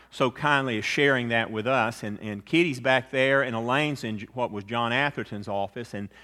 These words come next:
then upstairs in the youth cafe, uh, you'll find the other three guys serving. We may, w-, <laughs>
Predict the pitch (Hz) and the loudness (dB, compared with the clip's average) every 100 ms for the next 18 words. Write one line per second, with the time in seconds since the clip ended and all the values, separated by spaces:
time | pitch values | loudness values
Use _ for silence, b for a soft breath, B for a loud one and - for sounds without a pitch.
0 | B B 127 117 - 175 160 - 180 180 | B B -2 0 4 4 2 2 6 6
1 | 139 139 - - 127 123 110 113 196 226 | 6 2 -4 -4 -2 0 -2 0 0 -2
2 | - 139 117 - 120 110 117 127 b b | -2 0 0 0 2 2 0 -8 b b
3 | - 110 113 127 117 - 131 123 117 117 | -6 -4 -2 -2 -2 0 0 2 0 4
4 | 156 165 135 - 127 117 123 123 117 147 | 4 4 -4 -4 -6 0 2 2 0 -2
5 | 147 117 B B - 156 156 135 - 143 | -2 -6 B B -4 0 2 0 -2 -8